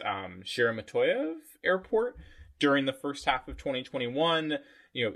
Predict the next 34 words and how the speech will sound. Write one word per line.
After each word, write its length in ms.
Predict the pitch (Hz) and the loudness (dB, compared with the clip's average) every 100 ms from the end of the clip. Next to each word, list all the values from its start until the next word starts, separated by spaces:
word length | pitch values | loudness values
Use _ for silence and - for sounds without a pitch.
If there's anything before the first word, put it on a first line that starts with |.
| - | -4
they 200 | 98 127 | -2 -2
grew, 400 | 123 131 135 143 | -2 -4 -2 -2
their 260 | 127 135 139 | -2 -2 0
July 360 | 139 127 131 | 2 4 4
traffic 460 | 131 127 117 135 - | 2 0 2 -2 -4
was 140 | 117 | -4
up 200 | 113 - - | -4 -6 -6
forty-six 640 | 135 131 - - 151 - | -4 -4 -4 -2 -4 -4
percent 520 | - 135 - 127 143 _ - | -12 -6 -2 0 -2 _ -12
year 260 | 127 127 131 | -2 0 0
over 140 | 120 | -2
two 180 | - 123 | -6 -6
years, 580 | 117 110 110 127 151 - - - _ - | -2 0 2 0 -4 -12 -20 -20 _ -10
and 160 | 220 233 | -4 -4
they 80 | 214 | -2
turned 240 | 220 202 | -2 -2
a 40 | 190 | 2
profit 360 | 190 269 160 | 2 2 -2
in 120 | 123 | -4
the 60 | 101 | -4
second 300 | - 101 98 | -4 -4 -6
quarter. 360 | - 104 - 101 | -8 -8 -8 -12
You 80 | 110 | -12
know, 60 | 113 | -4
the 140 | 131 | 0
only 320 | 135 147 147 139 | 2 2 0 0
part 240 | 143 135 | 0 2
of 100 | 135 | 0
the 160 | 135 127 | -6 -2
Aer-, 160 | 127 120 | 0 0
Aeroflot 640 | 113 123 120 - 123 117 | 2 2 2 2 0 0
group 220 | 151 151 | -4 -6
that 220 | 113 - | -8 -10
did. 320 | - - - | -8 -10 -10